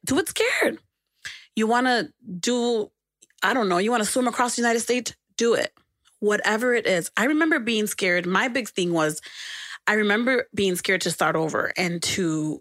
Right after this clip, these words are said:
actually pick up my life from Chicago and move to a new state in Texas where I am now. And I remember with every step, I was scared. I was like, okay, I remember looking for my apartment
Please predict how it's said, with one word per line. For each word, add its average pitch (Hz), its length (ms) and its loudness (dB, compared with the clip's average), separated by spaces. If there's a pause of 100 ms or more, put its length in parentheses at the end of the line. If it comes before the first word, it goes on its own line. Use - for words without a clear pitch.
actually 180 360 -2
pick - 260 -2
up - 80 0
my 185 160 0
life 170 340 0 (160)
from 180 220 -2
Chicago 196 680 -2 (540)
and 185 220 0
move 180 240 0
to 185 160 -2
a 170 40 2
new 165 140 2
state 143 480 -2 (160)
in 175 160 -2
Texas 160 500 -2
where 156 140 2
I 156 60 0
am 160 320 0
now. 262 260 0 (640)
And 196 140 2
I 185 80 4
remember 202 380 2
with 202 300 0
every 208 360 2
step, - 520 0 (500)
I 202 100 2
was 285 200 0
scared. 170 720 0 (920)
I 196 140 2
was 208 480 0 (100)
like, 175 400 0
okay, 160 540 0
I 185 80 2
remember 190 380 2
looking 180 280 -2
for 185 120 -2
my 185 120 2
apartment 196 640 0